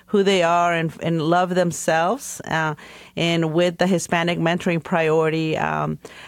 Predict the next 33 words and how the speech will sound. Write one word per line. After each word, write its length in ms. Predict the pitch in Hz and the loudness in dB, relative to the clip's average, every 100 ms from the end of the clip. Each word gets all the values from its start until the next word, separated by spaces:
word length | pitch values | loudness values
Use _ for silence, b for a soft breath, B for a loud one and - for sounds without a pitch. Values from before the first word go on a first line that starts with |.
| B | B
I, 220 | - 165 160 - | -2 0 -2 -2
I 200 | 175 - _ | -2 -4 _
tell 240 | - 190 196 | 0 2 2
the 100 | 214 | -2
kids, 560 | - 175 156 147 - - | 0 0 0 -2 -6 -4
um, 340 | 151 151 147 | -2 0 -2
you 220 | - 170 165 | -4 -4 -4
can't 400 | - 208 196 - | -2 0 0 0
love 760 | 170 175 185 190 190 180 175 - _ _ _ _ | 2 2 2 2 0 -2 -14 -20 _ _ _ _
anyone 380 | - 214 208 196 | 0 2 2 2
else, 300 | 185 175 165 | 0 0 -2
including 460 | 165 151 190 175 175 | -4 -2 0 0 0
your 100 | 170 | -2
community. 460 | - 170 170 165 | -2 0 0 -2
You 140 | 156 156 | -2 -2
won't 180 | 165 135 | -2 0
be 80 | |
able 180 | 170 156 | 0 0
to 80 | 160 | -2
support 400 | - 151 - 175 | -4 -6 -2 0
your 120 | 165 | 0
community 560 | 165 170 165 165 156 156 | -2 -2 0 -2 -2 -2
and 80 | 156 | -2
your 100 | 160 | -2
family 420 | 175 170 165 156 | -2 0 -2 -4
until 280 | 160 - 170 | -4 -2 -2
you 160 | 175 | -2
find 600 | 165 180 175 185 175 - | -2 -2 0 0 -2 -4
strength 460 | - - 175 175 - | -10 -4 -2 -2 -4
within 300 | 165 170 170 | -4 -2 0
yourself 600 | 160 - - 165 165 - | -2 -4 -2 0 -2 -2
and 200 | 160 160 | -2 0
love 280 | 170 165 | 2 0